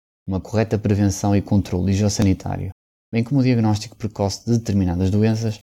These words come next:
acabam também por interferir na esperança média de vida dos nossos animais. Tal como já tinha tido a oportunidade de vos referir, e não custa lembrar,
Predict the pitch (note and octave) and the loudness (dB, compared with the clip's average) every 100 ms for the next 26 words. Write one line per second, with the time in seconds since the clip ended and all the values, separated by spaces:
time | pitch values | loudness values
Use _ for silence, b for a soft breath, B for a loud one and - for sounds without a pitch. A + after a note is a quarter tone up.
0 | _ _ _ A#2 A#2 C3 C3+ B2+ A#2+ A#2+ | _ _ _ -8 -2 0 2 2 2 2
1 | A#2 A#2 A#2 A2 - F#2+ G#2 G#2 G#2+ G2+ | 2 2 2 0 2 2 2 2 -2 0
2 | G2+ F#2 F2+ F#2+ F#2+ F2+ F#2+ F2 F#2 F2+ | 0 0 0 2 2 2 0 0 0 0
3 | - - _ _ _ _ _ - C#3 C#3+ | -2 -12 _ _ _ _ _ -4 -2 2
4 | C3+ A#2 G#2 G2+ F#2 F#2+ G2+ F#2 - G#2 | 2 2 2 2 2 4 2 0 0 2
5 | F#2 F2 F#2 G2+ F2+ - F#2+ G2 - _ | 2 2 2 2 0 0 2 0 -2 _
6 | _ _ G2+ G2+ F2+ E2 F#2+ F#2+ F#2 G2 | _ _ -2 0 -2 -2 0 2 4 2